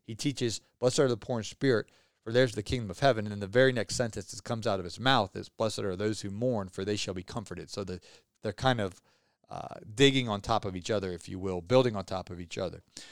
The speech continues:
So next one, he says, "Blessed are the meek," M E E K,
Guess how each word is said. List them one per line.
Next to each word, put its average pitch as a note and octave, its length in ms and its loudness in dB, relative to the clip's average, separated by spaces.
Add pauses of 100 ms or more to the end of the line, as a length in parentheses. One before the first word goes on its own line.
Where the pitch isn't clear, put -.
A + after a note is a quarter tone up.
(140)
So B2 340 4 (440)
next D3+ 320 4
one, B2+ 340 0 (920)
he D3 120 -4
says, A2 320 2
"Blessed B2 840 2 (540)
are A#2 500 6 (800)
the A#2+ 120 0
meek," D#3+ 420 0 (640)
M C3+ 200 0
E C#3 240 -2
E B2+ 160 -4
K, G2+ 420 -2